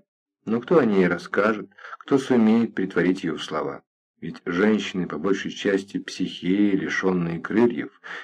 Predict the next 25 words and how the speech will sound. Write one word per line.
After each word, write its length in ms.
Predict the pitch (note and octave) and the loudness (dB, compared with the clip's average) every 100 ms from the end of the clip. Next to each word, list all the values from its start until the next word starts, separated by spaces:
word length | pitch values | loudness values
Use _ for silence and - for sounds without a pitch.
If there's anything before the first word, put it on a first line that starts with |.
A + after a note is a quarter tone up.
| - | -10
и 80 | - | -2
только 360 | G#2+ G2 F#2 | 0 2 2
избранницы 760 | F2+ E2+ E2+ G2 A#2 A2 F2+ - | 2 2 2 4 4 2 -2 -6
среди 320 | - F2 D#2 | -8 -6 -4
них 240 | F2+ G3 - | -2 -2 -2
имеют 460 | D#2+ F#2+ F2+ D2 | -2 0 0 -4
души, 420 | D2 F#2+ G2 - - - - | -2 0 0 -4 -6 -8 -6
окрылённые 840 | F2 F2 F2 E2+ F2+ G2 G2+ G2+ | -4 0 0 2 0 -2 -4 -4
и 100 | F2 | -6
красноречивые. 880 | F2 F2+ - F#2+ F#2+ - A2+ - - _ _ _ _ | -6 -6 -2 0 0 0 -2 -2 -10 _ _ _ _
К 80 | - | -18
числу 320 | - F#2+ - | -10 -6 -2
таких 500 | F#2+ E2+ - F2 - | -2 -2 -6 -8 -8
избранниц 760 | D#2+ D#2+ D2 F#2+ A#2 A#2+ A#2+ - - | -12 -10 -2 2 2 0 -2 -8 -20
слова 500 | - - A2+ A2 A2+ - - - | -8 0 2 2 0 -6 -18 -6
и 140 | - | -2
принадлежит 600 | C3+ G#2 D#2+ E2 F2+ G2+ - | 0 0 -2 -2 -2 -2 -2
Павлова, 540 | E2+ D#2 D2 C#2+ - - - _ | -2 -2 -4 -8 -12 -18 -20 _
и 80 | A2 | -2
это 280 | A#2+ A#2 - | 2 0 0
она 540 | G2+ G2 F#2+ G2 G#2 | 0 2 2 2 2
изобразит 580 | F2+ F2+ E2+ E2 G#2+ - | 0 0 0 0 -2 -4
психику 520 | - - G#2 G2+ - | -8 -8 -8 -6 0
немых 380 | F2+ F2 F2+ F2+ | 2 2 0 -2
психей, 640 | - - D#2 - - F2 | -8 -14 -12 -10 -10 -12